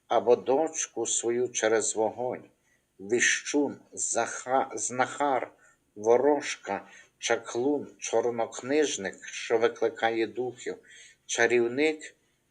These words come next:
і той, хто викликає померлих, бо мерзенний перед Господом усякий, хто робить це». Книга Второзаконня, вісімнадцята глава,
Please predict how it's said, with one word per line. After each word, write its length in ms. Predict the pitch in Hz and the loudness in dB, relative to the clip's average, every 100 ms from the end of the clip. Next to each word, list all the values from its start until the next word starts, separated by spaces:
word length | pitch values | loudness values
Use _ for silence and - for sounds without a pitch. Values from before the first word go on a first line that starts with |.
| - | -6
і 120 | 131 | -4
той, 280 | - 143 135 | 4 4 4
хто 300 | - - 123 | -2 0 0
викликає 720 | 123 - 120 - 127 120 120 | 0 0 0 2 2 2 0
померлих, 880 | - 117 113 113 101 90 85 - - _ _ _ _ _ | 0 -2 2 2 0 -4 -8 -10 -20 _ _ _ _ _
бо 240 | 104 117 117 | 6 6 8
мерзенний 1120 | 120 110 95 - 135 165 160 147 143 135 131 _ _ _ | 6 4 0 2 4 4 2 2 2 2 -2 _ _ _
перед 260 | - 117 117 | 4 4 6
Господом 840 | 127 131 156 - - 135 135 135 - | 2 2 0 0 -4 -2 0 0 -2
усякий, 840 | 123 - - 113 101 - 92 82 - _ _ _ _ | -6 -2 2 2 0 -4 -6 -6 -14 _ _ _ _
хто 400 | - - - 110 | -16 -6 2 4
робить 640 | 110 110 98 107 - - - _ _ _ _ _ _ | 6 4 4 2 0 -8 -10 _ _ _ _ _ _
це». 460 | - - 101 85 - _ _ _ _ _ _ _ _ _ _ _ _ _ _ - - | -4 0 0 0 -6 _ _ _ _ _ _ _ _ _ _ _ _ _ _ -20 -6
Книга 320 | 131 123 117 | 0 2 0
Второзаконня, 1040 | 107 - 113 101 104 - 127 143 131 120 | -2 2 4 4 0 0 0 0 0 0
вісімнадцята 920 | 107 101 - 107 113 110 - 101 95 | 0 -2 -2 -2 -2 -2 -2 -2 -2
глава, 520 | 90 98 104 120 120 | -2 -2 -2 -2 -4